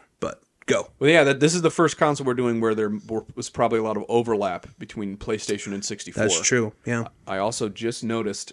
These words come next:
Speaker 2: live that we totally skipped Genesis.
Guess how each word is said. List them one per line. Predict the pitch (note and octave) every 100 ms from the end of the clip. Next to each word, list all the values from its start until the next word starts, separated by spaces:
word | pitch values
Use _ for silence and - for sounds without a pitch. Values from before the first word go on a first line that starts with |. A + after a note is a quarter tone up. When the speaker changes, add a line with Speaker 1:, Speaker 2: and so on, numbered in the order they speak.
| _
Speaker 2:
live | A#2+ A2 G#2+ G2 F2+ - _ _ _ _ _
that | G2+ F#2+
we | G2+
totally | - A2 G#2+
skipped | G2+ - G#2 -
Genesis. | E2+ F#2+ F2+ - D#2+ -